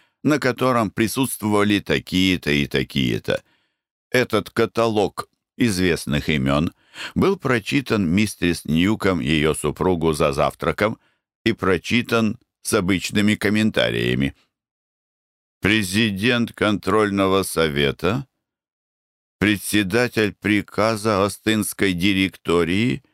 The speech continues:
бывший генерал-губернатор Индии и целый полк Кью.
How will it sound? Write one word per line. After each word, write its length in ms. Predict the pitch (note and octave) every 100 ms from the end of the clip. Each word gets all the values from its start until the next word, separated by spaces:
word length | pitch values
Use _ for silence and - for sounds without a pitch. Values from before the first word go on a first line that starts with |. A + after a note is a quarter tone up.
| _ _ _ _ _ _ -
бывший 640 | F#2+ C3 C3 - C3 B2
генерал-губернатор 1500 | - A#2 A2 A2 A#2 A#2+ - A2 F#2+ G#2 G2+ G#2+ G2 G2 F#2 -
Индии 760 | G2 F#2+ F#2+ F#2+ A#2 C3+ D#3 - _ _ _ _ -
и 140 | A#2+
целый 560 | - - A#2+ B2+ C3 C#3 -
полк 500 | C3 C3+ C3+ - - -
Кью. 380 | D#3+ G#3 A2